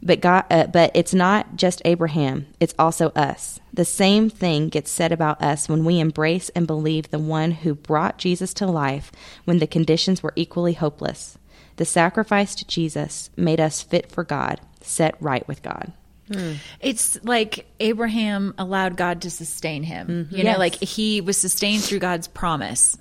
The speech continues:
Speaker 2: Yeah.
Speaker 3: and that's what carried him through. And, like, the thing that I love about Abraham, and the thing I love about David too, like, he made a whole bunch of bonehead
Speaker 2: Oh,
Speaker 3: mistakes.
Speaker 2: yeah.
Speaker 1: Yes.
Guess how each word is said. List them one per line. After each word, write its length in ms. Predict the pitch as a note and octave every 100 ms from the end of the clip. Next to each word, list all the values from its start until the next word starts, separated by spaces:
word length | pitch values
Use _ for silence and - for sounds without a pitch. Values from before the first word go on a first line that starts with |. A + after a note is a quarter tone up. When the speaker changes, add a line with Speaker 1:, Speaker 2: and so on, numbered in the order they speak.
| -
Speaker 2:
Yeah. 120 | E3
Speaker 3:
and 140 | F3
that's 300 | F3+ F3+ -
what 160 | F3+ -
carried 240 | - E3
him 140 | F3 E3+
through. 200 | F#3 D#3+
And, 200 | G3+ G#3 - - -
like, 140 | G#3+ G#3
the 100 | G3+
thing 180 | A#3+ A#3+
that 100 | G#3+
I 80 |
love 200 | F#3+ F#3+
about 240 | F#3 F3 -
Abraham, 640 | G3+ G#3 G3 E3+ D#3 E3 C#3+
and 300 | F3 E3 D#3+ - _ -
the 160 | E3+ E3+
thing 200 | F3 F#3
I 60 | E3+
love 140 | E3
about 200 | D#3+ -
David 280 | E3 D#3 D3+
too, 260 | A3+ F3+ -
like, 200 | F#3+ -
he 200 | G#3+ C#4+
made 180 | C#4 C#4
a 60 | B3+
whole 160 | C4+
bunch 220 | B3+ B3+
of 60 | F3+
bonehead 280 | F3+ F3 D#3
Speaker 2:
Oh, 40 |
Speaker 3:
mistakes. 360 | D3 A3+ B3+ A#3
Speaker 2:
yeah. 200 | E3+ E3 F3
Speaker 1:
Yes. 420 | E3+ C3+ -